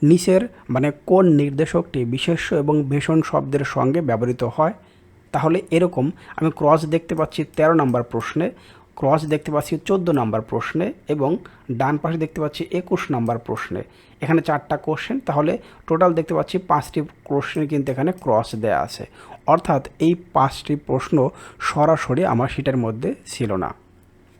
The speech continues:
সেমভাবে যদি আমরা পরের একটা বোর্ডে যাই, দেখো রাজশাহী বোর্ড, রাজশাহী বোর্ডের শিক্ষার্থীরা একটু বেশি খুশি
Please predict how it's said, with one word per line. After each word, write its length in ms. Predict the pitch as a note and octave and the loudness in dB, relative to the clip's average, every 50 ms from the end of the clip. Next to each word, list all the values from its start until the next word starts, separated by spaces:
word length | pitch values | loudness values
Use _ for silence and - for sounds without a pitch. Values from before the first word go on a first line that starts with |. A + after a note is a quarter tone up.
| _ _ _ - | _ _ _ -14
সেমভাবে 560 | - - F3+ F#3+ A3 G3+ D#3 B2 F#2+ G2+ C3 D#3 - - C#3 | -4 2 2 4 4 4 4 2 2 2 0 -4 -4 -2 -2
যদি 120 | C#3+ C#3 D3 C#3 | 0 2 2 2
আমরা 140 | C3+ C3+ B2+ - - | 2 0 -2 0 2
পরের 220 | D#3 D#3 D#3 D3 C#3 C3 | 4 4 4 4 2 2
একটা 140 | - - A#2+ A2+ | 0 -2 -2 0
বোর্ডে 180 | A#2 A2 A2 A2+ | 0 0 0 0
যাই, 100 | D3 F#3 F#3 - - - - - C#3+ | -2 -2 -2 -8 -18 -20 -10 -4 -2
দেখো 140 | D3 - F3 D3+ C#3 | 0 0 2 2 2
রাজশাহী 320 | - - - - C3+ C3+ A#2+ | 2 0 0 -2 -2 -2 0
বোর্ড, 140 | B2+ D3+ F3+ - - - - - - - C#3 | -2 -4 -4 -6 -14 -20 -20 -18 -8 -2 -2
রাজশাহী 340 | C3+ C#3+ - - F3 F3 F3 | 0 0 0 0 0 0 2
বোর্ডের 220 | F3 F3 F3+ F3 - | 0 0 -2 -2 -2
শিক্ষার্থীরা 460 | F3 E3+ - - E3 D#3+ E3 F3 E3 D#3 D3+ | -4 -6 -4 -4 -4 -2 -2 -2 -2 -2 -2
একটু 120 | - D#3 C3+ B2 | -4 -4 -4 -2
বেশি 180 | C3 - - D3+ - | -4 -4 -4 -6 -4
খুশি 160 | D3 C#3 D#3+ | -4 -4 -2